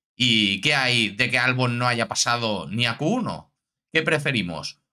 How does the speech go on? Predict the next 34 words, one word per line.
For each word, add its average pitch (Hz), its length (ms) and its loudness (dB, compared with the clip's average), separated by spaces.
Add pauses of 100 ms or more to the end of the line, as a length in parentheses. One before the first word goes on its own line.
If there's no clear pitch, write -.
(140)
¿Un 127 180 2
piloto 143 560 2
que 131 100 0
hay 135 160 0
que 143 140 0
domar, 117 680 -2
una 101 260 -4
bestia, 113 720 -2 (100)
que 117 100 -10
es 110 100 0
una 123 160 0
bestia 131 400 -2
que 104 160 -2
puede 143 280 0
ser 135 220 0
campeón 117 380 -2
del 104 120 0
mundo 123 260 0
y 113 40 2
lo 120 80 2
ha 120 60 0
demostrado 117 340 -2
y - 20 -8
te 110 60 -6
lo 104 80 -2
voy 110 80 -2
a 117 60 0
enseñar 113 340 -2
cómo 113 220 -4
iba 113 120 0
en 104 60 -2
ritmo 110 300 -4
de 104 100 -2
pole, 101 500 -2